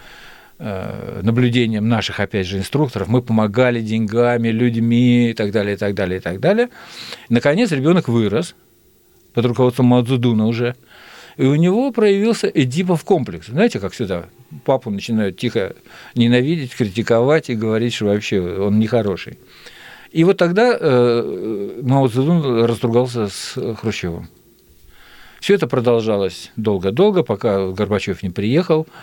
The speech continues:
э, началась нормализация. Но это был такой, знаете, не, даже не брак по расчету, а просто вот поселились вместе. А когда Советский Союз развалился, они не на шутку напугались. Они, знаете, чего боятся? Они боятся дурной наследственности.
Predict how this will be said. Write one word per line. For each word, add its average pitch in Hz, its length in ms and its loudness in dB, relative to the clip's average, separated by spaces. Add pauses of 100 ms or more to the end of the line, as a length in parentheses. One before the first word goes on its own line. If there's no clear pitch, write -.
(180)
э, - 120 -8
началась 107 480 2
нормализация. 156 720 2
Но 220 160 2
это 220 220 0
был 151 200 2
такой, 131 320 0
знаете, 139 300 0
не, 104 120 0
даже 127 280 0
не 131 100 2
брак 165 200 0
по 117 100 -2
расчету, 98 320 -4
а 101 40 -4
просто 147 280 -2
вот 101 80 -4 (320)
поселились 143 560 0
вместе. 90 400 -2 (920)
А 113 140 0
когда 123 320 0
Советский 131 360 0
Союз 113 300 0
развалился, 90 840 0 (480)
они 107 340 2
не 175 100 4
на 123 140 4
шутку 123 300 -4
напугались. 98 680 -4 (560)
Они, 98 220 -12
знаете, 123 320 -2
чего 104 180 -10
боятся? 95 440 -12
Они 104 180 -6
боятся 110 440 -10
дурной 107 360 -6
наследственности. 104 880 -8